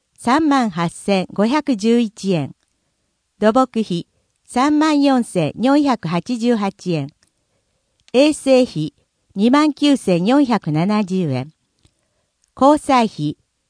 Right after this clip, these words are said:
二万二千八百二十七円。消防費、一万四千四百七円。その他、一万二千二百四十四円。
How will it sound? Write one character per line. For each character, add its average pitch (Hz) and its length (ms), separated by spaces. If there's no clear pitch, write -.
二 226 140
万 285 260
二 277 100
千 180 300
八 208 180
百 277 240
二 294 160
十 196 200
七 180 360
円。 135 200
消 285 300
防 254 240
費、 170 320
一 285 280
万 302 240
四 277 240
千 160 340
四 269 220
百 214 280
七 165 320
円。 139 220
そ 226 180
の 262 140
他、 165 280
一 247 260
万 285 260
二 269 120
千 180 400
二 240 120
百 285 240
四 277 280
十 147 200
四 160 180
円。 143 200